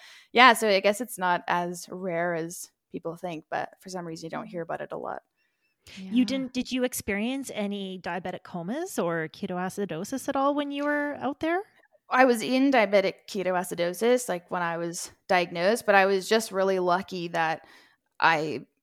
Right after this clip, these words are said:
Speaker 1: decided to go in that day, because if it had, if I had just continued hiking, I essentially would have gone into a coma and I would have been in the backcountry and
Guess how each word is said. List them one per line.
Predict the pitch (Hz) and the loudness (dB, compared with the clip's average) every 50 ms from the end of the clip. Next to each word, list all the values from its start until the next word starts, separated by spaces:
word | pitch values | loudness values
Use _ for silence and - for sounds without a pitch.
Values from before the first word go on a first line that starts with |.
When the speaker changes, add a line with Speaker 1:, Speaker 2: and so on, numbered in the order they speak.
| _ - 180 | _ -12 -10
Speaker 1:
decided | 180 190 - - - - 165 175 180 - | -8 -6 -4 -2 0 0 0 -2 -4 -6
to | 185 175 | -6 -2
go | 160 165 165 | -2 -2 0
in | - 110 170 175 180 | 0 -2 -2 0 0
that | 190 190 196 196 | 0 0 0 2
day, | 220 208 220 226 | 2 2 2 2
because | 196 208 - 214 190 165 | 0 -2 -2 -4 -2 -2
if | 185 175 - | -4 -2 -2
it | 190 190 | -2 -2
had, | 190 185 160 160 170 - | -2 -2 -2 -2 -4 -4
if | - 202 220 | 0 6 6
I | 202 | 8
had | 208 202 202 | 8 6 4
just | 190 - | -2 -8
continued | - 202 190 - 190 185 180 170 170 | -8 -8 -8 -8 -8 -8 -8 -8 -6
hiking, | 175 175 170 175 175 175 165 151 170 175 180 | -2 -2 -2 -2 -2 -4 -6 -6 -6 -8 -8
I | - 180 170 | -6 -6 -6
essentially | 175 175 - 175 175 170 - - 165 160 160 156 160 - - | -6 -6 -8 -10 -10 -10 -8 -6 -6 -6 -6 -8 -12 -8 -2
would | 170 190 196 | 0 0 0
have | 190 165 165 - | 0 -2 -4 -4
gone | 170 165 160 156 | -6 -6 -6 -6
into | 156 160 - 175 165 | -8 -8 -8 -8 -8
a | |
coma | 170 - 170 165 165 170 165 | -8 -6 -6 -6 -6 -6 -6
and | 160 156 151 | -6 -6 -4
I | 170 | -4
would | 175 165 165 | -4 -4 -4
have | 175 | -2
been | - 170 160 156 170 175 - _ _ - | -2 -2 -2 -2 -6 -12 -16 _ _ -6
in | 196 202 | -4 -2
the | 170 | -2
backcountry | 139 110 110 - - 165 160 156 - - 85 104 147 135 | -2 -2 -4 -4 -8 -12 -12 -12 -12 -10 -10 -8 -8 -8
and | - 156 165 180 | -10 -10 -12 -14